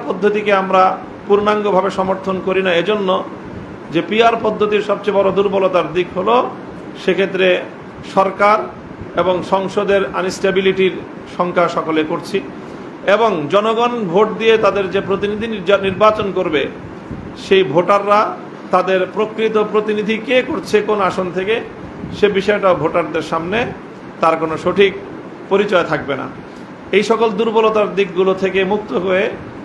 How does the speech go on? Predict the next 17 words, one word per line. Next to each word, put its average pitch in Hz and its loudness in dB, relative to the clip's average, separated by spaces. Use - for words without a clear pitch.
আমরা 175 4
যে 170 2
মিক্সড 214 -2
মেম্বারশিপের 208 0
যেই 185 2
প্র-, 180 0
আহ, 180 4
পিআর 196 4
পদ্ধতির 185 2
প্রস্তাবনা 190 0
করছি, 165 -2
সেখানে 208 0
তিনশো 208 0
আসনের 202 2
প্রত্যেক 214 -2
আসনের 202 2
সরাসরি 196 4